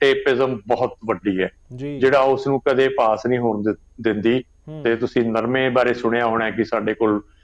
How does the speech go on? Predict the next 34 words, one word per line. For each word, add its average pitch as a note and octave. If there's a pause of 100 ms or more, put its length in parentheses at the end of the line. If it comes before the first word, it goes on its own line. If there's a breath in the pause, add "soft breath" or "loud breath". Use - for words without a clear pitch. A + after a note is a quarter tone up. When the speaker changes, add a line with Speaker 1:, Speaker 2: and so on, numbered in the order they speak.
(240)
Speaker 1:
ਬੀ A#2+
ਟੀ B2+
ਵਨ A#2+
ਤੇ A#2+
ਬੀ A#2
ਟੀ B2
ਟੂ A#2+ (260)
ਦੋ C3
Speaker 2:
ਜੀ, C#3
Speaker 1:
ਹੀ D3
Speaker 2:
ਜੀ। C#3+
Speaker 1:
ਵੈਰਾਈਟੀਜ਼ A#2
ਅੱਜ G2
ਤੱਕ A#2+
Speaker 2:
ਬਿਲਕੁਲ। A2
Speaker 1:
ਆਈਆਂ, C#3
ਉਸ C#3
ਤੋਂ C3+
ਅੱਗੇ C#3
ਅਸੀਂ C#3+
ਨਹੀਂ A2
ਵੱਧ F2
ਸਕੇ। -
Speaker 2:
ਹੂੰ। D3+
Speaker 1:
ਜਿਵੇਂ C3+
ਮੈਂ C#3+
ਪ-, C3+
ਸ਼ੁਰੂ C3+
'ਚ C3+
ਰਾਈਸ A#2
ਦਾ B2+
ਤੁਹਾਨੂੰ B2+
ਐਗਜ਼ਾਂਪਲ G#2+
ਦਿੱਤਾ, G2+